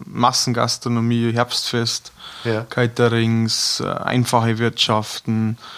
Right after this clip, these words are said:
Speaker 1: einfach komplett die ganze Bandbreite, dass ich mir einfach, ja, so, es geht ja oft einmal um Sachen, dass man alles einmal sieht und vielleicht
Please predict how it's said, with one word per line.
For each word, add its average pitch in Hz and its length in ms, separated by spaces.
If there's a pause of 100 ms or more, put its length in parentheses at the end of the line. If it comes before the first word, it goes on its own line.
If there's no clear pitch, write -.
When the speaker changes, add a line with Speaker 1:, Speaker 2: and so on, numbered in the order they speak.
(260)
Speaker 1:
einfach 110 640
komplett 117 560
die 127 40
ganze 120 360
Bandbreite, 123 640
dass 117 200
ich 120 100
mir 113 180
einfach, 113 580 (1300)
ja, 117 240
so, 107 320 (460)
es - 180
geht 123 100
ja 117 80
oft 120 240
einmal 117 420
um 123 160
Sachen, 123 640 (440)
dass 120 160
man 123 120
alles 143 240
einmal 127 200
sieht - 380
und 135 120
vielleicht 127 580